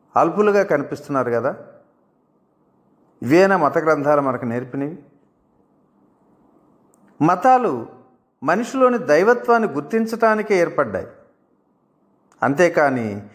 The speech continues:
రాక్షసత్వాన్ని పెంచటం కోసం కాదు.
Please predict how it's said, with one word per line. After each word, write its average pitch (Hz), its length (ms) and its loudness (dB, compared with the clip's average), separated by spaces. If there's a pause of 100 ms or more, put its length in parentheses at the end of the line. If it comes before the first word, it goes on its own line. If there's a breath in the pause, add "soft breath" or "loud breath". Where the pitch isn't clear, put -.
(200 loud breath)
రాక్షసత్వాన్ని 220 800 0
పెంచటం 190 420 -6
కోసం 180 320 -6
కాదు. 107 360 -2